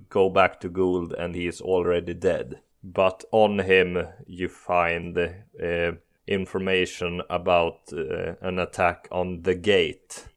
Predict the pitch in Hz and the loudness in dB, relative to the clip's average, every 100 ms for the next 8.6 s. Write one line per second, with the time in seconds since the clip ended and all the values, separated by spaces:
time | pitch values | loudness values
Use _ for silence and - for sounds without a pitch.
0 | _ - 90 - - 92 87 - - - | _ -4 -4 -4 -10 -4 -4 -4 -14 -14
1 | 95 90 85 87 - - 95 95 90 - | -6 -4 -2 -4 -8 -12 -6 -4 -4 -8
2 | - 98 92 - - 92 82 98 - - | -6 -2 -2 -4 -8 -4 2 2 0 -6
3 | 82 78 - - _ _ - 92 - 92 | -6 -6 -12 -18 _ _ -8 -6 -2 0
4 | 90 87 90 90 87 85 - - 82 85 | 0 -2 -4 0 2 0 -4 -12 -8 -8
5 | 87 85 85 85 85 - _ _ _ - | -8 -6 -2 -2 -4 -8 _ _ _ -14
6 | - 95 92 92 - - _ _ - 92 | 0 2 2 -2 -8 -12 _ _ -4 2
7 | 95 92 85 - 85 85 90 92 90 90 | 4 2 0 -2 -4 -4 -6 -2 0 0
8 | 82 - - 95 73 73 | -2 -4 -2 0 0 -6